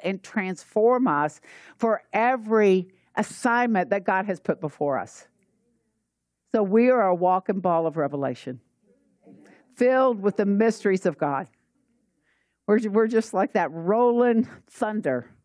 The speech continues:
that fire that we sung about earlier. Okay, John seventeen, uh, twenty. Now, if Matt was here, he would be running.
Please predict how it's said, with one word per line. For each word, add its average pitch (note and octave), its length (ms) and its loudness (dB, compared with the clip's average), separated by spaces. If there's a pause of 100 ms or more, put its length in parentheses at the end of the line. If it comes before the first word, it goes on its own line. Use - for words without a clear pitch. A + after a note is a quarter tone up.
(300)
that D#3+ 180 -2
fire A#3 520 0
that E3 160 0
we F3 120 -2
sung E3+ 300 -6
about D#3+ 280 -2
earlier. D3+ 540 -2 (1120)
Okay, G3+ 340 -2
John G#3+ 300 -2
seventeen, G3 800 -2
uh, D#3+ 160 -2
twenty. D3+ 480 -2 (4000)
Now, F3 140 0
if F3 100 -4
Matt A#3+ 200 0
was G#3+ 140 -8
here, F#3 160 0
he G#3 160 0
would G#3+ 140 0
be E3 100 0
running. C#3+ 440 -4